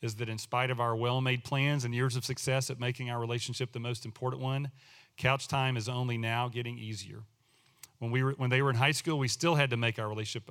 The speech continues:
a priority over all the different things they had going on. The pastor who married us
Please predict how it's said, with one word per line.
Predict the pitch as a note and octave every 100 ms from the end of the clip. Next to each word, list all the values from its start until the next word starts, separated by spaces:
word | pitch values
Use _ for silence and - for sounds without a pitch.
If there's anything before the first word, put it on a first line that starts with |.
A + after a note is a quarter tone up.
| -
a |
priority | A#2+ B2 A2+ A2
over | G#2+ A2+
all | A#2+ B2+
the | B2
different | A2+ B2 A2
things | G#2+ G2+
they | G2+
had | G#2
going | G2+ G2+ F#2+
on. | G#2 G#2+ _ _ _ _
The | B2+
pastor | - C3 C#3 D3
who | C3+
married | B2+ B2 A#2+
us | A2+ -